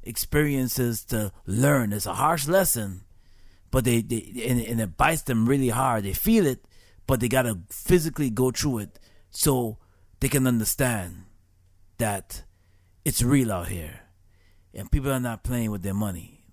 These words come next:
You know, it's real. It's real. It's real. It's real because the thing is, is that, um,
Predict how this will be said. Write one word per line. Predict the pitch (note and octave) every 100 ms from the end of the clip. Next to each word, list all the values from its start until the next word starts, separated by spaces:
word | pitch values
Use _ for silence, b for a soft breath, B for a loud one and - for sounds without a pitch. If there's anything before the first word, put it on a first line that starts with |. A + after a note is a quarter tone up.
| _ _ _
You | -
know, | A2+ F#2 E2+ - - _ _ -
it's | A#2 -
real. | A2 C#3+ C3 E2+ F2+ - - - - - - - -
It's | G#2 G#2+
real. | A#2+ C3 B2 G2+
It's | G#2 A2+
real. | C3 C3
It's | G#2+
real | G#2+ B2+ G#2+
because | G2 A#2 G#2+
the | F#2+
thing | F#2 C3 B2
is, | G#2
is | G2+
that, | G2 F#2+
um, | F#2+ F#2 F2 E2+ D2+